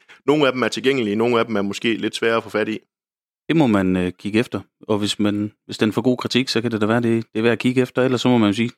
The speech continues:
Speaker 2: den, den kunne Andersen Niels Christian ikke lide, så den springer vi over. <laughs>
Speaker 1: Sidste år havde vi jo, øh, indtil flere øl fra, fra vores gode bekendte, øh, Jesper Hjortøj Nør Pedersen, øh, Deer Hill Brewing.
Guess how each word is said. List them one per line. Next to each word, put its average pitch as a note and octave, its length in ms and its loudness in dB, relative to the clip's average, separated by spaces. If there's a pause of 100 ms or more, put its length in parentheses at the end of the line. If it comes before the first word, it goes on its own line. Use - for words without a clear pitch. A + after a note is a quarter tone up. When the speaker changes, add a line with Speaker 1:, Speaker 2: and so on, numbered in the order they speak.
(260)
Speaker 2:
den, F#2+ 120 -8
den G#2 200 -4
kunne F#2 120 2
Andersen G2 260 -2
Niels F#2 140 -6
Christian G#2 320 -2
ikke G#2 160 -4
lide, G#2+ 140 -4
så F#2+ 340 -6
den A2 100 -8
springer G#2 260 -6
vi G#2+ 60 -2
over. A2 120 0 (340)
<laughs> - 180 -8
Speaker 1:
Sidste D3 280 0
år A#2+ 80 4
havde A2 140 2
vi G#2 80 2
jo, G2+ 240 4
øh, G2+ 100 4
indtil A2+ 200 -2
flere C3 220 4
øl A2 120 2
fra, F#2+ 280 2
fra G2+ 320 0
vores F#2+ 200 2
gode A2 160 -4
bekendte, A2 380 0
øh, F#2 140 0
Jesper G2+ 280 -2 (140)
Hjortøj G#2+ 380 -2
Nør G#2+ 160 0
Pedersen, G2 460 -2
øh, G2 220 -6
Deer A2+ 120 0
Hill A2 140 -2
Brewing. A2 320 -4